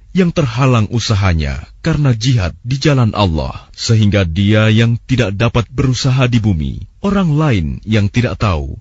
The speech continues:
menyangka bahwa mereka adalah orang-orang kaya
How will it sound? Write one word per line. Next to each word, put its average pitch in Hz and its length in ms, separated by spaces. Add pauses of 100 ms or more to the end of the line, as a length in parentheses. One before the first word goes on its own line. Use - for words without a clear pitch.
(500)
menyangka 180 680
bahwa 156 260
mereka 127 480
adalah 120 400
orang-orang 147 600
kaya 90 500